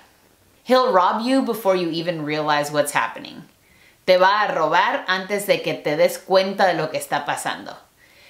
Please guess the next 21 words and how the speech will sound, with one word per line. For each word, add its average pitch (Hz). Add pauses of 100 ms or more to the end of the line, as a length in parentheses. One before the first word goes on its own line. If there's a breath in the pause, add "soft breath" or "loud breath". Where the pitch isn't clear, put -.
(120 soft breath)
¿Qué 311
pasa 214
si 226
le 190
colocamos 180
una 190
E 226
a 143
esta 151
palabra? 117 (760)
La 160
E 254
le 226
dice 208
a 170
la 165
O 330 (360 soft breath)
que 202
diga 202
su 208
nombre. 147